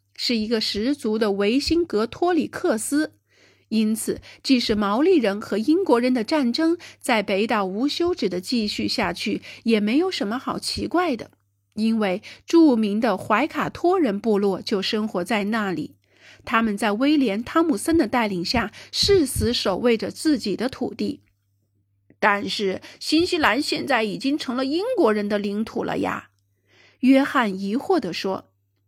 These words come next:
“是的，约翰。”帕格奈尔回答。“霍布逊少校占领了北岛，后来竟然还成了那里的总督。”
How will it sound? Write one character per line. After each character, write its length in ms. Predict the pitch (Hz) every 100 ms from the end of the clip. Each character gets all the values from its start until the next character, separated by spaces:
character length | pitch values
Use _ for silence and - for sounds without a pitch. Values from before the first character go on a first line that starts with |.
| _ -
“是 360 | - - 339 294
的， 200 | 185 -
约 280 | 202 214 233
翰。” 360 | 302 226 196 - _ _ - -
帕 220 | 330 254
格 120 | 220
奈 260 | 208 208 330
尔 180 | 285
回 300 | 185 202 196
答。 260 | 202 202 - _ _ _ _ _
“霍 220 | - 233
布 140 | 208 220
逊 260 | 320 403
少 260 | - 240 226
校 280 | 254 202 202
占 340 | 320 294 240
领 100 | 196
了 120 | 202
北 340 | 214 190 262 370
岛， 240 | 294 - - -
后 220 | - 262 240
来 240 | 220 233
竟 200 | 269 285
然 160 | 262 285
还 200 | - 302
成 240 | - 285
了 100 | 339 415
那 160 | 349
里 160 | 214 -
的 100 | -
总 380 | - 226 - -
督。” 200 | 233